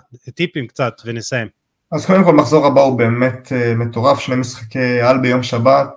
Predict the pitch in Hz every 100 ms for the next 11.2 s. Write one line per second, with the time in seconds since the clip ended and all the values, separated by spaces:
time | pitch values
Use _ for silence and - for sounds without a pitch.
0 | - 123 120 120 117 127 135 139 123 117
1 | 113 113 113 123 123 123 127 123 123 110
2 | - _ _ _ _ 117 120 127 - 120
3 | 104 110 _ _ _ _ - 110 107 113
4 | 117 123 123 120 117 117 113 113 110 131
5 | 120 120 110 110 110 120 135 175 180 202
6 | 196 214 208 _ _ _ _ 120 113 -
7 | 131 160 202 196 202 190 160 - _ -
8 | 180 180 180 151 131 113 131 151 - 135
9 | 143 135 131 131 120 110 147 139 143 147
10 | 147 123 - 131 131 113 110 117 120 107
11 | 113 139